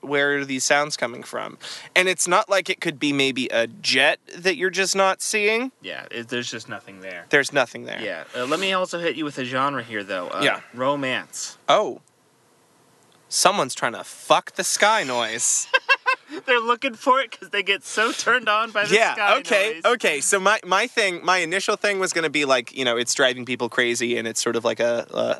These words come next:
Speaker 1: The Happening, but better, yada, yada, yada. No, this is one guy is tracking down, he's got, like, you know, one of those crazy walls with, like, red string tying pictures together 'cause he's tracking this anonymous noise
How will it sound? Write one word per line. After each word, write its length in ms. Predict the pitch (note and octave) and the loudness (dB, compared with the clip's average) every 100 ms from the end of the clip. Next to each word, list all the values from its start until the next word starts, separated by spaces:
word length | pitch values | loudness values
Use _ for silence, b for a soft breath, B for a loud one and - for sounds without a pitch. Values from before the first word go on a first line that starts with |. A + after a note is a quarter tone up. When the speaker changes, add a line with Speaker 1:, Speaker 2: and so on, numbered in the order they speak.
| - | -2
Speaker 1:
The 120 | A#2+ | -2
Happening, 680 | - - - B2 A#2+ A#2+ A#2+ | 0 0 0 -2 -6 -8 -8
but 160 | - - | -6 -2
better, 320 | A#2 A#2+ B2+ - B B B | -2 -2 -4 -8 B B B
yada, 200 | A#2+ A#2 | 2 2
yada, 160 | A#2+ A2+ | 2 2
yada. 320 | A#2 A#2 A#2+ - B B | 4 4 2 -4 B B
No, 280 | C3 A2+ - B | 2 2 0 B
this 280 | - D#3 - | 0 0 2
is 160 | E3 A#2+ | 0 -2
one 340 | A#2 C#3+ E3+ | 0 2 2
guy 440 | D#3 D3 C3+ A#2+ - - | 2 4 2 -2 -10 -14
is 200 | A#2 - | -10 -6
tracking 560 | - D3+ D3 - D#3+ | 2 2 2 -4 -6
down, 600 | C#3 D3 C#3+ A#2+ A2+ A2 - | 0 2 2 0 -4 -12 -16
he's 220 | - A#2+ | -10 0
got, 180 | D#3 - | 0 2
like, 300 | C3+ A#2+ - | 0 -2 -4
you 60 | B2+ | -2
know, 100 | A2+ | 0
one 140 | A#2 | -2
of 60 | A#2 | -2
those 160 | A#2 | -2
crazy 480 | - - D3 C3+ C#3 | -4 2 2 2 0
walls 520 | C#3+ D3 C#3+ C#3+ C#3+ | 2 4 2 0 -4
with, 140 | C3+ - | -8 -4
like, 180 | - B2 | -2 0
red 240 | A#2+ A#2+ | 0 0
string 400 | - C3+ C3 B2+ | 0 2 2 0
tying 280 | B2+ A#2+ A#2 | -2 -2 -4
pictures 380 | - A2+ B2 A#2+ | -6 -4 -2 0
together 300 | A#2+ B2 A#2 | 0 0 0
'cause 160 | - A2+ | -4 -8
he's 160 | A2 | -6
tracking 640 | - - A#2 - C3+ A#2 A2+ B B B B | -2 2 2 2 -2 -2 -8 B B B B
this 240 | B2 A#2 | 0 2
anonymous 680 | A#2+ A#2+ A2+ A#2 A#2 A2+ - | 2 2 2 2 0 -2 -2
noise 600 | A#2 A2+ A#2+ C3 D#3+ | 0 0 2 2 0